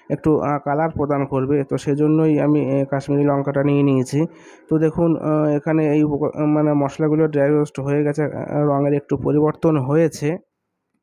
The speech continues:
তো এটাকে, আহ, নামিয়ে রাখতে হবে। আর অন্যদিকে আরও সেন্টের জন্য কিছু, আহ, লবঙ্গ, কিছু বড় এলাচ এবং কিছু, আহ, ছোট এলাচ আমি নিয়ে নিয়েছি। তো এই তিনটি উপকরণও, আহ, গরম প্যানের উপরে, আহ, দিয়ে এটাকে একটু, আহ, ড্রাই রোস্ট করে নিতে হবে।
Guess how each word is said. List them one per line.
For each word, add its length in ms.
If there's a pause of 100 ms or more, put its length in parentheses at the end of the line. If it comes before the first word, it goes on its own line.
(760)
তো 120
এটাকে, 360 (420)
আহ, 60
নামিয়ে 320
রাখতে 280
হবে। 200
আর 140
অন্যদিকে 460
আরও 180
সেন্টের 440
জন্য 300
কিছু, 380 (380)
আহ, 60
লবঙ্গ, 800
কিছু 280
বড় 380
এলাচ 260
এবং 280
কিছু, 280
আহ, 220
ছোট 300
এলাচ 300
আমি 200
নিয়ে 180
নিয়েছি। 340
তো 180
এই 180
তিনটি 340
উপকরণও, 520
আহ, 840
গরম 300
প্যানের 300
উপরে, 400
আহ, 200
দিয়ে 220
এটাকে 300
একটু, 340
আহ, 300
ড্রাই 300
রোস্ট 280
করে 260
নিতে 240
হবে। 340